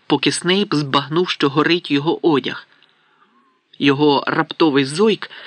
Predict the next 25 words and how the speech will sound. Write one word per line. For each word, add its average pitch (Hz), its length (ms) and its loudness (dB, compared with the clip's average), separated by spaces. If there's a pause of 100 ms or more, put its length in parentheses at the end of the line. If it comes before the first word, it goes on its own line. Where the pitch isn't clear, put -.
(120)
свідчив 165 460 0
про 151 180 -2
те, 196 160 -4
що 147 200 0
Герміона 165 600 0
виконала 135 580 0
своє 131 320 -4
завдання. 120 600 -4 (1600)
Сховавши 151 540 2
вогонь 151 420 0 (280)
до 139 200 0
маленької 143 520 0
бляшанки 135 600 0
в 123 60 -2
кишені, 185 600 -2 (480)
вона 180 220 0
пішла - 320 -2
назад. 139 460 -8 (840)
А 131 120 -2
Снейп 214 420 -2 (680)
навіть 196 420 0
не 180 140 2
здогадався, 147 680 -2
що 160 240 -4
сталося. 123 640 -4